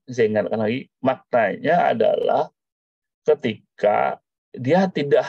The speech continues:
hanya meningkatkan risiko penyakitnya itu, tapi dia juga bisa menurunkan risiko penyakit.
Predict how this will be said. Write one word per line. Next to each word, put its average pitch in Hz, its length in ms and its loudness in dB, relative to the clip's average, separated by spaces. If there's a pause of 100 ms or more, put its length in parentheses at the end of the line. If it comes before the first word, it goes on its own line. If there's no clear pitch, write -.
hanya 147 400 -2
meningkatkan 151 1400 -2 (800)
risiko - 480 -2
penyakitnya 113 640 -2
itu, - 240 -6 (640)
tapi 185 320 0
dia 180 160 2
juga 185 240 2
bisa 123 320 0
menurunkan 156 800 2
risiko 131 320 -4
penyakit. - 480 -10